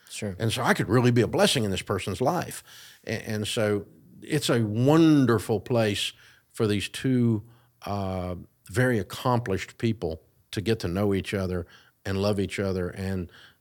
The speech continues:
Speaker 2: then they can spill in, and, and you can guide people. The,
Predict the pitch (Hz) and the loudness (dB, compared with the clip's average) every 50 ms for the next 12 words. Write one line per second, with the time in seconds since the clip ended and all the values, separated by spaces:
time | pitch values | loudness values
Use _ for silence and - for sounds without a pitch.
0 | - - 117 113 110 104 95 - 104 92 - - - - 107 98 98 101 101 98 | -6 -2 0 2 2 0 0 -2 -4 -4 -4 -6 -2 -2 -2 0 0 -2 -2 -2
1 | 98 95 95 92 - 95 95 92 90 - - 101 101 95 95 95 - - 117 120 | -2 -2 -2 -4 -4 -4 -4 -4 -6 -6 -6 -6 -4 -4 -4 -4 -6 -4 -2 -2
2 | 151 - 170 143 107 - 104 92 107 131 143 131 117 - 113 101 - - - - | 0 0 0 0 2 2 2 4 4 4 4 2 2 0 -2 -2 -2 -6 -12 -10
3 | - - - - - - 139 - | -14 -16 -18 -16 -8 -6 -6 -6